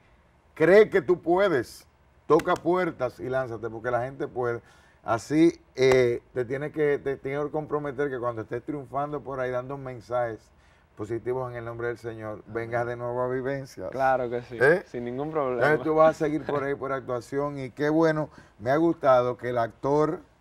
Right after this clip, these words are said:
Speaker 1: el que yo he visto en actuaciones hablando de valores, cuando te he tratado y te he entrevistado, yo veo que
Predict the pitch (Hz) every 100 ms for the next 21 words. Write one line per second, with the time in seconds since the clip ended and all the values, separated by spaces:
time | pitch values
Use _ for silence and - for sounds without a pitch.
0 | _ _ _ - 113 113 113 120 139 143
1 | 151 147 139 127 120 104 117 - 123 131
2 | 117 113 120 131 127 123 120 135 143 165
3 | - _ _ _ _ _ _ _ 98 110
4 | 107 117 117 131 127 127 123 113 117 113
5 | 113 110 120 120 117 113 113 120 117 113
6 | 110 107